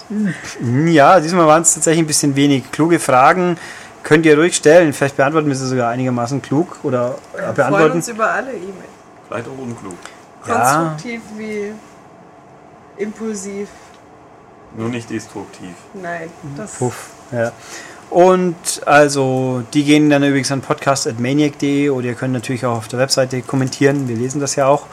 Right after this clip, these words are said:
Speaker 1: Und ansonsten, ja, war's es, oder?
Speaker 3: Ja.
Speaker 1: Dann bis nächste Woche.
Speaker 2: Souverän.
Speaker 3: Ja, tschüss.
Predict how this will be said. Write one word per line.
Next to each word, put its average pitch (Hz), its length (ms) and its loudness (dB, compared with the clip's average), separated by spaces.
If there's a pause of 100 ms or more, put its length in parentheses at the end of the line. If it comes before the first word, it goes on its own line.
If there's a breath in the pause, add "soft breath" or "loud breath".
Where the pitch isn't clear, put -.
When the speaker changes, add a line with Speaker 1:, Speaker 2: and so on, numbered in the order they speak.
(840 loud breath)
Speaker 1:
Und 175 300 4
ansonsten, 151 680 0 (120)
ja, 127 240 -2 (220)
war's 127 260 -6
es, - 240 -8 (240)
oder? 117 140 -8 (340)
Speaker 3:
Ja. - 60 -10 (500)
Speaker 1:
Dann 143 280 -2
bis 139 380 -6
nächste 143 320 -6
Woche. 107 180 -8
Speaker 2:
Souverän. 113 320 -10 (220)
Speaker 3:
Ja, 139 140 -4 (400)
tschüss. - 160 -12